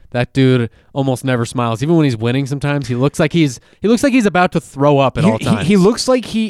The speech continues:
Speaker 2: he, he has a permanent look like he just drank a glass of expired milk.
Speaker 1: Oh, yeah.
Speaker 2: You
Speaker 1: And he's
Speaker 2: know?
Speaker 1: just like,
Speaker 2: Just
Speaker 1: "Ugh."
Speaker 2: right after he set the glass down.
Speaker 1: Yeah.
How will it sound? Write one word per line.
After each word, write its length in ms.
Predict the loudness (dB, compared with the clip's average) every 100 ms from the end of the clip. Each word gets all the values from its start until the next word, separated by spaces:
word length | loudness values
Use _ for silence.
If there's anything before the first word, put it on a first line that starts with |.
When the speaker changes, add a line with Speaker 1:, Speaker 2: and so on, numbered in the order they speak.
| -4
Speaker 2:
he, 160 | -6 -4
he 180 | -2
has 120 | -2 -2
a 40 |
permanent 440 | -4 -2 -2 -2 0
look 280 | 0 0
like 120 | -2 -6
he 140 | -10
just 440 | -10 -2 0 0 -2
drank 400 | -2 -2 -2 -8
a 40 |
glass 480 | -8 -6 -4 -6 -8
of 80 | -12
expired 480 | -10 -6 -4 -4
milk. 260 | -6 -8 -6
Speaker 1:
Oh, 240 | 0 4 2
yeah. 380 | 2 0 0 0
Speaker 2:
You 60 |
Speaker 1:
And 80 | 2
he's 100 | 2
Speaker 2:
know? 60 | 0
Speaker 1:
just 180 | -2 -2
like, 180 | -2 -4
Speaker 2:
Just 400 | -2 0 2 2
Speaker 1:
"Ugh." 80 | 2
Speaker 2:
right 200 | 2 2
after 280 | 0 0
he 80 | 0
set 180 | 0 -2
the 60 | -2
glass 340 | -2 -2 -4
down. 340 | -4 -2 -2 -2
Speaker 1:
Yeah. 340 | -2 -2